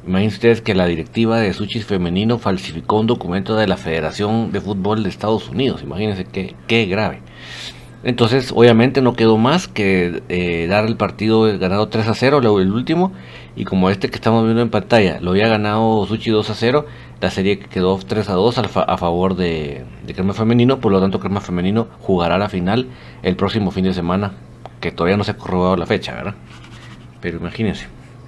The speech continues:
Las Llanadas de Perdidos tienen contrato, el dueño no va a querer perder su dinero. Ya veremos cómo se arreglaría, ¿verdad? Erkin Blasi, buenas noches. ¿Qué, qué refuerzo o rumores hay para mi equipo blanco?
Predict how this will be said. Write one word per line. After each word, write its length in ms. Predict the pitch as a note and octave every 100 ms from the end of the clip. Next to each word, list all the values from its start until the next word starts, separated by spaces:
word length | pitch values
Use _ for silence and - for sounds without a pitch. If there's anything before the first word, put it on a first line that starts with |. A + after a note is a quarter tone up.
| - - - - - - - - - - - - - - - - - - - - - - - - - - - - - - - - - - - - - - - - - - - - -
Las 160 | F2 F#2
Llanadas 320 | G#2+ A#2 C3+
de 60 | G#2
Perdidos 280 | F#2+ A2+
tienen 220 | A2+ A#2+ A2+
contrato, 280 | G2 A2
el 60 | A2
dueño 220 | G#2+ A2+
no 100 | A2+
va 80 | A2+
a 40 | A2+
querer 240 | G#2+ G#2+
perder 180 | G#2 G2
su 80 | G#2
dinero. 260 | A2 G2+
Ya 220 | D2+ E2
veremos 320 | F2+ F#2+ G2+ -
cómo 220 | G2 F#2+
se 100 | F#2
arreglaría, 460 | F2 F2+ E2 C2+
¿verdad? 220 | B1+ A2+ B2+ - - - - - - - - - - - -
Erkin 560 | A2+ A2+ - B2 B2 A2+
Blasi, 280 | B2+ A2
buenas 200 | G#2 A2
noches. 300 | A#2+ A#2+ G#2+
¿Qué, 120 | - A2 -
qué 160 | A2+ A#2
refuerzo 640 | G2+ G#2+ F#2 A2+ G#2+ A2+
o 80 | G2+
rumores 480 | F2+ F#2+ A2 A2 -
hay 140 | G2+
para 240 | G#2+ G#2+
mi 80 | F#2
equipo 280 | F2+ G#2+ G#2
blanco? 440 | A2+ A#2 G2 E2+